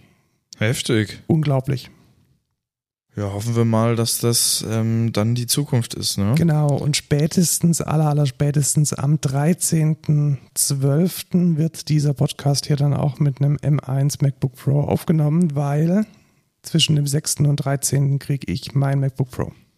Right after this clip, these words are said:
Speaker 1: Was machst du denn mit deinem alten MacBook?
Speaker 2: Das werde ich jetzt wahrscheinlich ein Jahr lang parallel betreiben müssen, weil ganz viele von den V S T-Plugins, die ich verwende,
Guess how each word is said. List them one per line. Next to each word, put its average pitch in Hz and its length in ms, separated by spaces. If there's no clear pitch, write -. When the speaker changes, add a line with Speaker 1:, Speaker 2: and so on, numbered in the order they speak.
Speaker 1:
Was 104 100
machst 113 220
du 120 40
denn 117 140
mit 104 100
deinem 98 180
alten 110 340
MacBook? - 520
Speaker 2:
Das 101 240
werde 156 200
ich 156 80
jetzt 156 160
wahrscheinlich 151 400
ein 160 100
Jahr 151 160
lang 165 180
parallel 151 460
betreiben 139 540
müssen, 143 320
weil 147 460
ganz 151 300
viele 151 400
von 147 300
den 147 220
V 143 240
S 143 100
T-Plugins, 147 720
die 147 300
ich - 360
verwende, 147 600